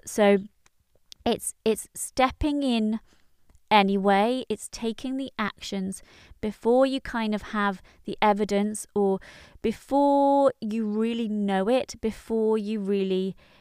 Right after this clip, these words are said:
embody it. So I talk about this a lot. Um, A Course in Miracles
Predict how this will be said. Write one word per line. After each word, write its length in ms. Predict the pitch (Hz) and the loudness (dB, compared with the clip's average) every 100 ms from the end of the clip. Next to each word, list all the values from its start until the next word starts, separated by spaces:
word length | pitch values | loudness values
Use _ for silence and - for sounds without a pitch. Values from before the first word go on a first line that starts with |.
| _ _ 226 | _ _ -2
embody 800 | 202 196 180 - 190 190 190 - | 0 -2 -4 0 2 2 -2 -8
it. 320 | - - - - - - | -10 -14 -20 -20 -20 -18
So 400 | - 233 208 208 - _ _ - | -2 4 4 4 -2 _ _ -6
I 80 | 220 | -6
talk 180 | - - | -6 -2
about 240 | - 220 | 2 2
this 140 | - | 0
a 40 | 214 | -2
lot. 280 | 208 190 - | 0 0 0
Um, 260 | 208 196 196 | -2 -2 -6
A 60 | 202 | -10
Course 340 | - 247 - | -6 -8 -4
in 140 | 220 | -2
Miracles 840 | 202 190 196 - 180 180 185 - | 0 -2 -4 -6 -6 -4 -6 -10